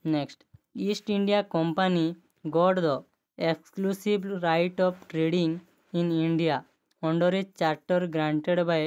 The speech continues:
କୁଇନ୍ ଏଲିଜାବେଥ ଇନ୍। ଆମର ଇଷ୍ଟ ଇଣ୍ଡିଆ କମ୍ପାନୀକୁ କେବେ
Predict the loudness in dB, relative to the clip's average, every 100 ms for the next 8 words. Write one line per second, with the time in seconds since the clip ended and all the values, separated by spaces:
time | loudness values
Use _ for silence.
0 | -4 _ _ _ -6 -2 0 -2 -8 _
1 | -4 -2 0 0 0 0 -4 -6 _ _
2 | _ -2 -2 -2 -10 _ _ _ -6 -2
3 | 0 0 -2 _ _ _ _ _ -6 -4
4 | -4 -2 0 2 2 2 0 0 2 2
5 | 2 0 -4 -10 _ _ _ -4 -2 0
6 | 0